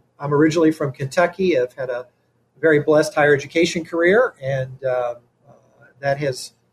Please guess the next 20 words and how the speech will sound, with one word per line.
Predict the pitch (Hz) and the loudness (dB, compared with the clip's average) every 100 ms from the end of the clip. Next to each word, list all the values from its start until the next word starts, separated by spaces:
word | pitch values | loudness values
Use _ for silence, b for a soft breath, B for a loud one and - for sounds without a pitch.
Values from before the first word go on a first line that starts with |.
| _ | _
God | 143 139 | -2 0
has | 139 131 | 0 -2
led | 139 139 143 | -2 -2 -2
me | 139 | -14
to | 139 | -12
this | 135 135 | -12 -12
point. | - 151 196 - | -10 -10 -10 -12
And | 127 - | -20 -16
so, | 135 131 131 127 | -10 -10 -8 -8
uh, | 123 127 - | -6 -6 -4
b-, | 214 | -2
I've | 175 156 | 0 2
dabbled | 180 196 196 180 | 2 4 2 2
in | 165 - | 0 -2
everything, | 170 175 165 156 131 | 0 2 0 -2 -4
as | 131 135 | -6 -8
we've | 127 | -8
talked | 139 131 131 | -6 -6 -6
about | 131 127 | -8 -6
in, | 123 | -6